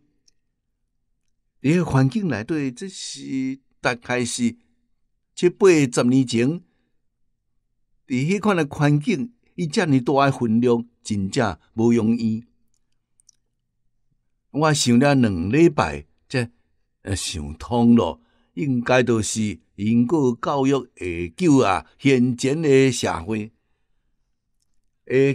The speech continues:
久啊，国家民族，我想这点。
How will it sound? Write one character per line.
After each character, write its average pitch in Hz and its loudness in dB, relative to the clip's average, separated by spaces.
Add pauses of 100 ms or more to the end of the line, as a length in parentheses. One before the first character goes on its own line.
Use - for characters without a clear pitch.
久 233 4
啊， 117 0
国 160 -14
家 139 -4
民 131 -6
族， 127 -8 (1400)
我 120 -6
想 98 -4
这 107 -8
点。 92 -6